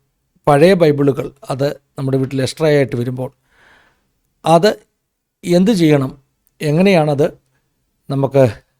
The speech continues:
ഏഹ്, ഡിസ്പോസ് ചെയ്യാൻ കഴിയുന്നത്, അതിനെക്കുറിച്ച് വിശ്വാസികളുടെ ഇടയിൽ പല വിധത്തിലുള്ള ചിന്തകളാണുള്ളത്. അങ്ങനെ ചിന്തയുണ്ടാകുവാൻ കാരണം ബൈബിൾ നമ്മൾ വളരെ ബഹുമാനത്തോടു കൂടി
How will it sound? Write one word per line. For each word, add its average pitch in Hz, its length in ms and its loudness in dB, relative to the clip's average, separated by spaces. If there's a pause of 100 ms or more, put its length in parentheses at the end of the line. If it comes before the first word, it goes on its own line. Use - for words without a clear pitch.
(260)
ഏഹ്, 135 120 -8 (100)
ഡിസ്പോസ് 180 340 4
ചെയ്യാൻ 190 260 4
കഴിയുന്നത്, 135 420 -2 (800)
അതിനെക്കുറിച്ച് 185 560 2
വിശ്വാസികളുടെ 165 600 0
ഇടയിൽ 147 180 0 (880)
പല 175 220 6
വിധത്തിലുള്ള 156 440 2 (120)
ചിന്തകളാണുള്ളത്. 135 680 -4 (480)
അങ്ങനെ 190 280 2 (140)
ചിന്തയുണ്ടാകുവാൻ 165 680 4 (100)
കാരണം 139 360 -2 (920)
ബൈബിൾ 156 320 4
നമ്മൾ 165 240 2
വളരെ 151 280 4
ബഹുമാനത്തോടു 147 560 2
കൂടി 143 120 0